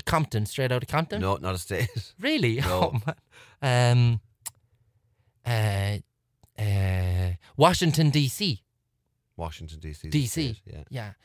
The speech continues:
Speaker 1: Yeah. Um, uh, Miami.
Speaker 2: Okay.
Speaker 1: Yeah.
Speaker 2: Okay, Miami, Florida. It's Florida. Yeah.
Speaker 1: What?
Speaker 2: <laughs> It's
Speaker 1: No.
Speaker 2: Florida, yeah.
Speaker 1: Florida is in Disneyland, and then you have Miami.
Speaker 2: Miami is also in Florida.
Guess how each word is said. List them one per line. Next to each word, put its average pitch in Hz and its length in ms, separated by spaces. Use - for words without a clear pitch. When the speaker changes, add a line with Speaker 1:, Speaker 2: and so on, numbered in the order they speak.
Speaker 1:
Yeah. 117 340
Um, 110 380
uh, 104 640
Miami. 120 720
Speaker 2:
Okay. 85 280
Speaker 1:
Yeah. 110 720
Speaker 2:
Okay, - 80
Miami, 87 200
Florida. 85 360
It's 73 140
Florida. 73 420
Yeah. 67 220
Speaker 1:
What? 160 380
Speaker 2:
<laughs> - 20
It's 196 160
Speaker 1:
No. 156 260
Speaker 2:
Florida, 113 160
yeah. 110 240
Speaker 1:
Florida 240 340
is 180 200
in 185 100
Disneyland, 110 600
and 127 120
then 131 120
you 113 60
have 127 140
Miami. 127 560
Speaker 2:
Miami 95 420
is 92 160
also 85 400
in 85 180
Florida. 76 480